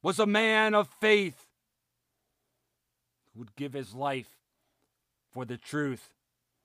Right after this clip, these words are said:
Brian Pulpit says in the, in the comments on Gab Voice, "Who truly dies for a fable?" These men died for the truth.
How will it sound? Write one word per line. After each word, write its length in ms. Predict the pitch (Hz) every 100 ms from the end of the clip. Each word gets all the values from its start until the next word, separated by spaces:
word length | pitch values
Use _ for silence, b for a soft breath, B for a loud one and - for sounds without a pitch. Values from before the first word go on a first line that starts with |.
| _ _ _ _ _ _
Brian 560 | - 95 123 135 135 127
Pulpit 420 | - 135 131 120
says 300 | - 131 110
in 80 | 123
the, 140 | 120 - _ _ _ _ _ _ _
in 180 | 120 120
the 220 | 127 113 _
comments 760 | 147 143 139 127 - - - _
on 180 | 113 117
Gab 340 | 110 139 123
Voice, 240 | 117 131 -
"Who 180 | 196
truly 420 | 143 - 170 151 139
dies 540 | 113 147 139 127 -
for 240 | - 127
a 60 | 117
fable?" 560 | - 139 139 123 92 - _ _ _ _ _ _ _ _ _ _ _ _ _ _ _ _ _ _ _ _
These 320 | 135 151 110
men 300 | 139 139 123
died 560 | 139 135 123 113 95 _ _ _ _ _ _
for 160 | 120 110
the 100 | 110
truth. 560 | - 147 139 107 -